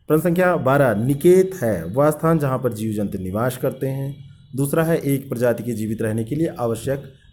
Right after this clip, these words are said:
जैविक, भौतिक व रासायनिक कारक, और तीसरा है प्र-, प्राथमिक उपभोक्ता का आवास, और चौथा है डी विकल्प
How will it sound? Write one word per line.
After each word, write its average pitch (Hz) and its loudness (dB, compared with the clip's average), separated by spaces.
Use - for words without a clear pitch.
जैविक, 135 0
भौतिक 117 -2
व 117 0
रासायनिक 101 -2
कारक, 120 -2
और 156 4
तीसरा 185 0
है 180 2
प्र-, 135 -4
प्राथमिक 151 0
उपभोक्ता 120 -2
का 113 0
आवास, 107 0
और 123 -4
चौथा 139 0
है 131 -4
डी 120 6
विकल्प 113 0